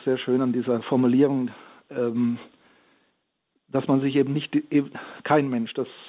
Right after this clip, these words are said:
macht letztlich niemand, dass man sich nicht distanziert von seinem Leib und Körper. Man sagt ja nicht, äh, "Ich habe einen Körper", sondern, ähm,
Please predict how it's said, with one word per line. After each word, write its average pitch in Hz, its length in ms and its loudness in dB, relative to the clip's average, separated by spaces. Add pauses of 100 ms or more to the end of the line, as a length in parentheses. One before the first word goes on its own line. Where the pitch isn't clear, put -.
(160)
macht 131 300 -6
letztlich 135 380 -4
niemand, 147 320 0 (340)
dass 127 140 -2
man 135 160 4
sich 135 160 2
nicht - 160 -2
distanziert 151 560 2
von 120 180 -4
seinem 113 260 -2
Leib 110 260 -2
und 117 120 -2
Körper. 127 300 2
Man 131 160 2
sagt 135 260 0
ja 123 80 -2
nicht, 131 200 -4 (480)
äh, 131 240 4
"Ich - 160 -12
habe 139 260 0
einen 120 220 0
Körper", 135 480 2
sondern, 127 300 4 (480)
ähm, 120 400 2